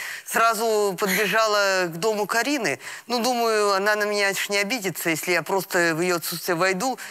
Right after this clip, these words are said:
и выгоню этих кур. Всё-таки надо ж как-то это остановить. Конечно, д-, калитка была закрыта, я ничего тут не сделала. Я схватила мобильник, стала Карине звонить,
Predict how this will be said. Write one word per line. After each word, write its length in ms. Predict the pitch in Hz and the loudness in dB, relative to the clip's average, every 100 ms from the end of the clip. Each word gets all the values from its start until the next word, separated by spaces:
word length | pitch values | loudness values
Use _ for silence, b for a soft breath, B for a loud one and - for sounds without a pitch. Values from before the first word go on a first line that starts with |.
| B B | B B
и 420 | 180 190 175 170 175 | -2 2 4 4 2
выгоню 400 | 175 233 208 180 | 0 0 0 0
этих 240 | 175 190 175 | -2 -4 -8
кур. 160 | - 156 | -8 -6
Всё-таки 460 | - 170 - 180 | -4 -4 -2 0
надо 260 | 180 185 156 | 2 0 -2
ж 80 | - | -2
как-то 280 | 170 - 170 | -6 0 0
это 320 | 151 156 147 | 2 2 2
остановить. 640 | 143 190 185 202 233 - B B B B B B B | -2 -2 0 -2 -6 -12 B B B B B B B
Конечно, 680 | - 220 262 220 233 214 202 | -2 0 2 0 2 2 2
д-, 280 | 175 208 185 | 2 2 2
калитка 400 | 214 233 247 202 | 2 0 -2 -2
была 220 | 175 180 | 2 2
закрыта, 460 | 165 185 254 277 254 | 2 -2 -2 -2 -2
я 240 | 185 190 | 0 0
ничего 340 | 214 196 202 196 | 0 -2 -2 -4
тут 160 | - | -6
не 120 | 180 190 | -6 -6
сделала. 380 | - 151 147 | -2 0 2
Я 220 | 151 175 254 | 0 0 -2
схватила 420 | - 175 214 196 | -2 -2 0 0
мобильник, 520 | 175 151 170 180 165 | 0 0 -2 -2 -4
стала 340 | - 214 202 | -2 0 2
Карине 400 | 180 185 180 165 | 0 0 0 -2
звонить, 560 | 143 156 160 165 170 - | -2 0 0 -2 -6 -10